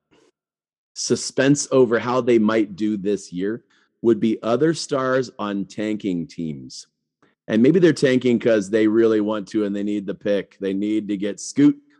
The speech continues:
They need one of those top five to seven picks where you got a, you got a difference maker coming in. Like, you got a franchise cornerstone. What I'm hearing is the top seven possibly, are great players.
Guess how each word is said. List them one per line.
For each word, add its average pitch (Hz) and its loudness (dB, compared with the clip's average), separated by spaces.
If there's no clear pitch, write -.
They 104 -2
need 113 -2
one 113 -4
of 110 -6
those 104 -6
top 107 -8
five 120 -6
to 120 -2
seven 110 -4
picks 113 -2
where 101 -4
you 107 -2
got 113 0
a, 92 -8
you 123 -8
got 151 0
a 117 -2
difference 117 -4
maker 101 -6
coming 110 -2
in. 95 -2
Like, 101 -2
you 135 2
got 127 2
a 110 0
franchise 127 -2
cornerstone. 98 -8
What 98 -4
I'm 110 -2
hearing 120 0
is 110 -4
the 104 -8
top 107 -8
seven 117 -4
possibly, 92 -6
are 123 -2
great 131 -2
players. 113 -4